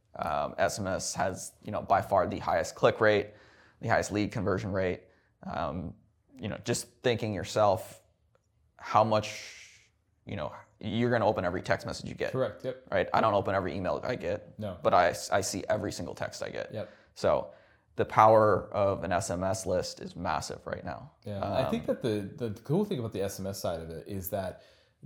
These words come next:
Speaker 2: because the markets are dynamic, information is expected to come in break-
Speaker 1: Faster.
Speaker 2: Yeah, right, faster. And, and a lot of people are,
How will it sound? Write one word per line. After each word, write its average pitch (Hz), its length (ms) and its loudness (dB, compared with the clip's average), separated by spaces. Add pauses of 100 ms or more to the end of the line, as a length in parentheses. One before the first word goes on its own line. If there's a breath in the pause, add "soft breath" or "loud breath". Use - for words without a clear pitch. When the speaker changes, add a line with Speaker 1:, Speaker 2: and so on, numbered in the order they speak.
(140)
Speaker 2:
because 147 340 -2
the 160 80 0
markets 123 340 -2
are 139 60 -2
dynamic, 147 500 -4 (500)
information 120 960 -4
is 104 560 -6
expected 107 600 -6
to 98 60 -8
come 98 300 -6
in 92 300 -8
break- - 140 0
Speaker 1:
Faster. 104 260 -4
Speaker 2:
Yeah, 87 240 -4
right, 90 320 -10
faster. 98 580 -6
And, 101 360 -6
and 120 160 -2
a - 20 -2
lot 170 160 2
of - 60 -6
people 160 240 0
are, 113 240 4